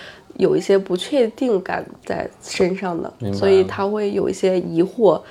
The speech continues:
Speaker 1: 有疑惑的人就会多，然后问的人也蛮多的。
Speaker 2: 嗯，哎，那我，那我再多问一点商业模式的问题啊，就是你，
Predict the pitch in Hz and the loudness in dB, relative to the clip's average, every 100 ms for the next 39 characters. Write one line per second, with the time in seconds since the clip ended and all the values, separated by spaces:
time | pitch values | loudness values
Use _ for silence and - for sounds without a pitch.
0 | - - 185 170 196 247 214 170 170 190 | -20 2 4 6 4 2 4 4 4 2
1 | 180 180 185 175 175 175 170 175 202 165 | 0 2 2 4 0 -2 0 2 2 2
2 | 147 147 185 156 - 151 151 - 60 - | 0 0 -2 -2 -4 -4 -2 -4 -10 -14
3 | - - - - 107 92 90 92 - - | -20 -20 -16 -12 -6 -6 -6 -8 -16 -18
4 | - 110 135 139 107 90 - - - _ | -4 0 2 2 2 0 -6 -20 -20 _
5 | 113 113 98 - 113 95 113 110 110 98 | -4 0 0 2 2 2 2 2 2 -2
6 | 87 - 107 101 90 92 - 95 92 98 | -4 -4 -4 -4 -4 -4 -2 -2 -2 -4
7 | - 90 85 98 147 151 117 98 92 | -2 -2 -2 0 4 6 4 2 -2